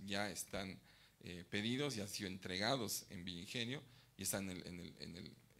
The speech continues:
a la espera de quitar el anterior para poderlos ingresar. Entonces nosotros esperamos tener, eh, el estadio con las nuevas butacas, eh, una, unos cinco días antes del partido para que el día de la inspección, que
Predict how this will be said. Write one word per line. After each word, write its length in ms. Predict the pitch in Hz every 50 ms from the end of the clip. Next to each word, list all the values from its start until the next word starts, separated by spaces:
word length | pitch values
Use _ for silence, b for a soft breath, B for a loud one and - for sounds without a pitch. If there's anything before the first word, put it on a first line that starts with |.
| 104 - -
a 80 | 104 107
la 80 | 104
espera 520 | 98 95 - - - 127 120 127 147 151 - -
de 180 | 104 104 101
quitar 460 | - - 101 - - 113 113 110 - - - - - B B B B B B -
el 280 | - 101 101 95 90 90
anterior 360 | 92 101 - 107 113 151 180
para 260 | - - 98 82 85
poderlos 480 | 87 - - 95 92 90 87 92 - -
ingresar. 420 | - 82 87 92 - - - - - B B B B B B B
Entonces 300 | - - 110 101 107 104
nosotros 360 | 104 104 107 107 113 113 107
esperamos 480 | 107 104 - - 101 101 107 110 107 -
tener, 380 | - 107 104 101 101 101 113 - - -
eh, 240 | 104 107 90 - -
el 120 | - 101 98
estadio 380 | 104 - - 107 110 110 107 104 -
con 320 | - 92 90 90 92 - - - -
las 180 | 90 90 95 -
nuevas 300 | 104 107 107 101 92 104
butacas, 540 | 98 - - 107 107 - 135 143 - - - B B B B B B B -
eh, 480 | 98 98 95 92 101 104 85 85 87 -
una, 560 | 101 104 101 98 90 90 85 85 95 101 - - B B B B B B B B -
unos 200 | 104 104 98 -
cinco 260 | - 117 110 113 104
días 180 | 101 98 92 98
antes 160 | 107 107 104 98
del 140 | 92 101
partido 540 | - 117 113 - - 170 165 165 - 92 - - - -
para 240 | - 92 92 90 -
que 260 | - - 98 80 - -
el 180 | 90 92 92
día 160 | 98 95 92 95
de 60 | 95
la 80 | 95
inspección, 420 | 92 - - 98 98 95 107 101 101
que 120 | 101 -